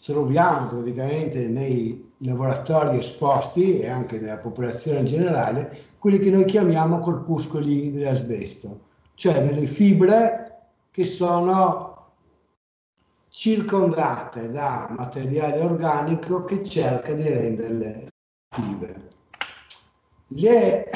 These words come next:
malattie, ovviamente, che sono legate all'esposizione all'amianto sono delle malattie principalmente di tipo respiratorio,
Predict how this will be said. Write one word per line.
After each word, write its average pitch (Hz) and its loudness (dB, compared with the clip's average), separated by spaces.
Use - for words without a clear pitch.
malattie, 160 0
ovviamente, 139 -4
che 127 -4
sono 156 -2
legate 135 -2
all'esposizione 139 0
all'amianto 165 2
sono 175 2
delle 160 4
malattie 202 4
principalmente 185 -2
di 185 2
tipo 160 0
respiratorio, 113 -4